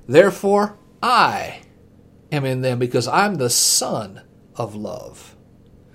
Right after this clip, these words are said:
Jesus' will is that the love of God be in you. That the love with which he has loved Jesus, that's the love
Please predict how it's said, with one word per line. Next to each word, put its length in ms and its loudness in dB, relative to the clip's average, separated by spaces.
Jesus' 720 2
will 800 0
is 220 6
that 160 8
the 120 4
love 600 6
of 540 2
God 580 6
be 480 4
in 360 6
you. 580 -2
That 180 6
the 140 10
love 720 10
with 200 6
which 320 8
he 440 -2
has 300 8
loved 480 6
Jesus, 840 2
that's 240 -4
the 200 4
love 760 10